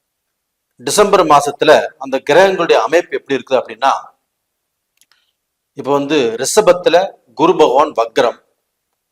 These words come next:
கடகத்துல செவ்வாய் பகவான் நீச்சம் பிளஸ் வக்ரம், கன்னியில கேது பகவான், விருச்சகத்துல சூரிய பகவான், புதன் பகவான்,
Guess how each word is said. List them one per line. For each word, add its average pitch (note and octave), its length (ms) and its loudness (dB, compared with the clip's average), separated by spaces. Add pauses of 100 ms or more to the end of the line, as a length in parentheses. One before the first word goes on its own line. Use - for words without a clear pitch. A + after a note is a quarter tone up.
(340)
கடகத்துல F3 520 2 (640)
செவ்வாய் D3+ 400 4
பகவான் C#3 340 -2 (440)
நீச்சம் E3+ 500 -4 (300)
பிளஸ் B2+ 280 -6
வக்ரம், G#2+ 380 -4 (1000)
கன்னியில E3+ 480 0 (640)
கேது E3 320 2
பகவான், A2 340 -2 (720)
விருச்சகத்துல D3+ 640 0 (1400)
சூரிய F#3 500 2
பகவான், C3+ 320 2 (500)
புதன் D3 280 0
பகவான், G2 320 -4